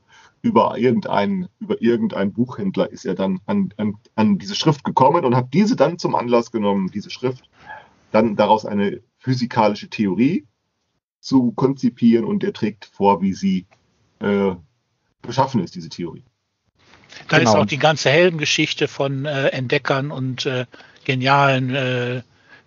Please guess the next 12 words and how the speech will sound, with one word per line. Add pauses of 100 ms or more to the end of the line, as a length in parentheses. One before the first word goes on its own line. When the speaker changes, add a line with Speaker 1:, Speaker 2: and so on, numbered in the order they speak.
Speaker 2:
äh,
Entwerfern
so,
äh, (280)
mit
drin,
die
dann
erst
dann, (440)
äh,
äh,